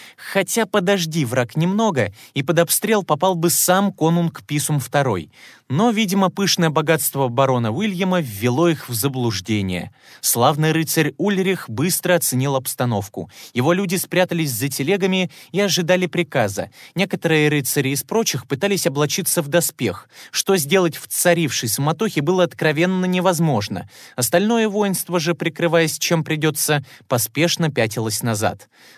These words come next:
"За мной!" Спешивший скомандовал славный рыцарь Ульрих своим бойцам и с каролингом наперевес первым бросился к деревьям. С тыла его прикрыла Брунгильда, избравшая личным оружием внушительного вида боевой топор.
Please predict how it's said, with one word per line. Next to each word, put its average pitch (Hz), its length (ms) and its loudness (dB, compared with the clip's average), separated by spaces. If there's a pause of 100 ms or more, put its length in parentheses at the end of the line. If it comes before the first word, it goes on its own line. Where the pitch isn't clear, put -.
"За 107 540 4
мной!" 240 880 6 (360)
Спешивший - 640 0
скомандовал 170 640 2
славный 147 480 2
рыцарь 131 500 0
Ульрих 120 440 2
своим 110 400 0
бойцам 170 580 0 (300)
и 151 80 0
с 147 100 0
каролингом 135 640 0
наперевес 127 640 0
первым 185 480 2
бросился 131 520 -2
к 113 60 -6
деревьям. 98 800 -2
С - 160 -2
тыла 226 240 2
его 180 240 4
прикрыла 175 500 0
Брунгильда, 151 800 0 (220)
избравшая 151 560 2
личным 127 400 0
оружием 190 420 0
внушительного 165 800 0
вида 151 260 0
боевой 120 380 2
топор. 110 500 -2